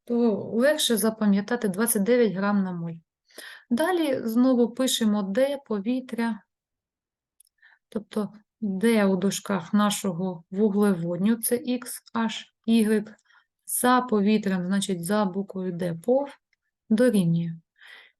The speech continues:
Як на минулому уроці, риска дробу у чисельнику і в знаменнику молярна маса. Те, що вище, йде в чисельник, вище, це X, H, Y. Те, що нижче,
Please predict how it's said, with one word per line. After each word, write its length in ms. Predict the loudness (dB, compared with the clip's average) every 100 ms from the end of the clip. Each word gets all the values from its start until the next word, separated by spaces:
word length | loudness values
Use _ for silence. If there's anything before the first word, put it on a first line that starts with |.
| -4
Як 320 | -2 -2 2
на 200 | 2 4
минулому 640 | 6 6 6 6 4 2
уроці, 400 | -2 -4 -8 -4
риска 380 | 0 0 0 -2
дробу 560 | 0 0 0 0 -2 -6 _ _ _ _ _ _ -4
у 160 | -2
чисельнику 1000 | 0 0 0 0 0 2 2 2 -2 -6
і 140 | -4 -4
в 40 |
знаменнику 800 | 0 0 2 4 6 4 2 0
молярна 560 | 0 0 -2 -2 -2
маса. 440 | -4 -6 -10 -12 -6
Те, 200 | 0 0
що 260 | 2 0
вище, 520 | 2 0 0 -8 -14 -18 _ -8
йде 400 | -6 -4 -6 -8 _ _
в 60 |
чисельник, 760 | -6 -2 0 0 0 -2 -4 -16 _
вище, 560 | 0 0 0 -2 -4 -4 -6
це 160 | -4
X, 500 | 0 0 0 -4 -8 0
H, 400 | 2 2 -2 -10 _ _ _
Y. 440 | 4 4 4 -2 -6 -20 -20 -20 -20 _
Те, 220 | 0 2 4
що 280 | 2 2
нижче, 680 | 4 4 2 -4 -6 -6 -8